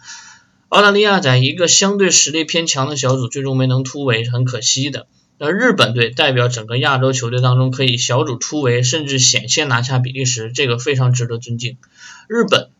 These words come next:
过去这么多年啊，以前是在中国队之下的一支球队，通过大面积的球员改造，包括球-，呃，教练输出，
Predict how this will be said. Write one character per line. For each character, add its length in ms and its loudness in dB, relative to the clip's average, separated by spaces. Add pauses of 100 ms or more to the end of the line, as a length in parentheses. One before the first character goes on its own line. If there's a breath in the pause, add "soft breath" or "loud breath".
(840)
过 180 6
去 160 0
这 140 -2
么 100 -2
多 200 4
年 340 -2 (540)
啊， 300 -4
以 160 -2
前 220 0
是 140 0
在 140 0
中 260 0
国 140 2
队 120 2
之 180 -2
下 220 -2
的 80 -10
一 80 -12
支 120 -12
球 160 -12
队， 260 -20
通 320 -2
过 280 4
大 360 0
面 180 0
积 120 0
的 100 2
球 180 0
员 200 2
改 200 -10
造， 260 -2
包 200 -2
括 140 0
球-， 420 -2 (460 loud breath)
呃， 120 -2
教 200 4
练 140 2
输 180 -2
出， 320 -6